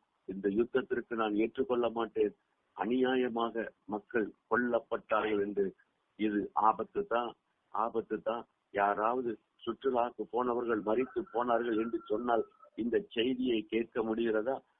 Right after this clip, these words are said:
உலக நாடே திரும்பி பார்க்கிறது. அப்பா சொல்றாரு,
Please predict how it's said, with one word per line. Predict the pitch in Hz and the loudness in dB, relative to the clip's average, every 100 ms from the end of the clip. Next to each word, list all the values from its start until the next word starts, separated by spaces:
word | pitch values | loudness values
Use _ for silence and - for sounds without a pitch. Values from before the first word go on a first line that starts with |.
| _ | _
உலக | 98 113 135 120 | 2 6 6 4
நாடே | 110 117 123 123 120 | 4 6 6 4 2
திரும்பி | 120 123 123 120 | -2 0 0 -2
பார்க்கிறது. | 117 110 - 110 107 104 101 _ _ _ | 0 -2 -2 -2 2 0 0 _ _ _
அப்பா | - - 143 | -8 -2 2
சொல்றாரு, | 139 135 123 117 113 110 | 2 2 0 4 6 6